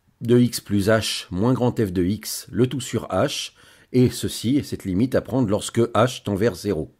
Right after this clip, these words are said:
Hein, si jamais cette limite existe, eh bien, ce sera la dérivée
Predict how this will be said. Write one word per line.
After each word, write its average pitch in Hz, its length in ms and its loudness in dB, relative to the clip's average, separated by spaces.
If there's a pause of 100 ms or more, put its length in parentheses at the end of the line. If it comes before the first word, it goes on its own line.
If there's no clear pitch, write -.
(520)
Hein, 95 180 -6 (200)
si - 280 2
jamais 113 280 6
cette 104 240 -4
limite 92 300 -4
existe, 78 460 -6
eh 95 60 0
bien, 90 320 -2
ce - 180 -8
sera 78 560 -6
la 85 320 0
dérivée 98 540 -2